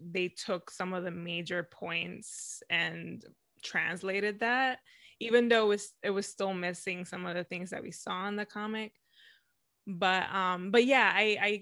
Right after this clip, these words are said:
I, I like both. I think they both can work well, 'cause I went back to the comic book and I was just like, "Yeah, I could totally see Bad Batch showing up here," even though the comic book had a,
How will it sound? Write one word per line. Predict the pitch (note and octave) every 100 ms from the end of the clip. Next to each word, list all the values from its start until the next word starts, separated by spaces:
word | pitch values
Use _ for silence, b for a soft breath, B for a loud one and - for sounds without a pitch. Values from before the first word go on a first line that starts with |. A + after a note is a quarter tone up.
| - -
I, | -
I | G3+
like | G#3 G#3+ G#3
both. | F#3+ F#3+ A3 B3 - -
I | G#3
think | G#3 G#3
they | G3
both | F3+ F3 F#3+ - _
can | - G3+
work | F3+ F3 -
well, | F3 F3 A3+
'cause | A#3 G#3
I | F#3
went | E3+ F3 D#3+
back | E3+ E3 -
to | F3
the | F3+
comic | - E3+ F3+ F#3 -
book | A3 B3 -
and | F#3 E3+
I | E3+
was | E3+ F3
just | F3+ -
like, | F#3+ F#3
"Yeah, | E4 E4+ G#3 A2
I | D#3+
could | A3 C4+
totally | - D#4 C4+ G3
see | - F3+
Bad | E3+ E3+ -
Batch | - D#3 -
showing | - - D3
up | C#3
here," | - - -
even | F3 G3+ G3
though | F#3+ F#3 F#3 E3+ F#3
the | F3+
comic | - G3+ F#3+ F#3+
book | F#3+ F3
had | - F#3
a, | F3+ F3+